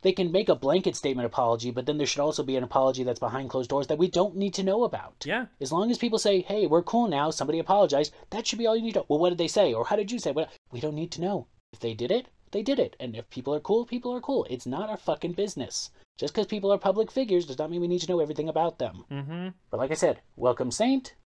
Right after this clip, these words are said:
Speaker 1: Saint looks good. And now, let's meet somebody who proves that what doesn't kill you truly makes you stronger. The star of the Boulet Brothers Dragula Season two, the champion of the Boulet Brothers Dragula Season four, and the world's current drag reigning supermonster,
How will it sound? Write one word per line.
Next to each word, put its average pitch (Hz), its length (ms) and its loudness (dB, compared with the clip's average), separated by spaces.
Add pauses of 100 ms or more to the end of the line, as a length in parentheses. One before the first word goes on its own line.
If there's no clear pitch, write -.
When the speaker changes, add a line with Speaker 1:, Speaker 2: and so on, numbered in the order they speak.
Speaker 1:
Saint 120 260 -6
looks 110 220 -8
good. 233 340 4 (360)
And 120 120 -6
now, 220 440 0 (240)
let's 240 280 -2
meet 160 380 -4 (380)
somebody 175 320 2
who 185 260 6
proves 247 360 2
that 233 140 6 (280)
what 123 180 0
doesn't 190 240 0
kill 175 160 4
you 170 100 2
truly 240 320 2
makes 139 220 -4
you 180 60 0
stronger. 113 520 -4 (300)
The 139 80 -4
star 214 280 6
of 196 100 2
the 147 60 4
Boulet 139 220 2
Brothers 127 220 2
Dragula 127 320 0
Season 117 240 -6
two, 254 360 0 (180)
the 151 60 -6
champion 139 360 0
of 123 80 2
the 123 60 2
Boulet 131 260 4
Brothers 120 240 4
Dragula 120 320 0
Season 117 260 -6
four, 240 300 6
and 220 180 -2
the 226 60 2
world's 254 240 4
current 294 320 0
drag 202 300 4
reigning 151 260 0
supermonster, 131 960 -2